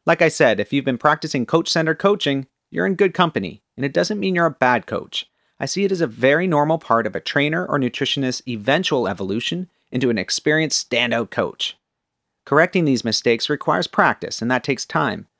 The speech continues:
But the techniques I lay out in a moment are easy to apply, which means you can start using them immediately,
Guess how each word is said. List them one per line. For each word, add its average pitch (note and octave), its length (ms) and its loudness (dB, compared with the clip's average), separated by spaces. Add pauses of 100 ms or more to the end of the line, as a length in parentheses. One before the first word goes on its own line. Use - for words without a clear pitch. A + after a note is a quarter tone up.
(260)
But B2 120 -2
the A2+ 80 -2
techniques A#2+ 440 -2
I A2+ 100 4
lay A#2+ 220 4
out C3 160 4
in G#2+ 100 0
a G#2 60 -2
moment D3 380 2 (160)
are A#2 140 -4
easy D3 280 -2
to D#3 140 2
apply, F#2 480 0 (260)
which - 160 -4
means D3 260 2
you F3+ 60 -4
can F#3+ 140 -2
start A#2 300 2
using C3+ 320 0
them C3 240 -2
immediately, C#3+ 800 0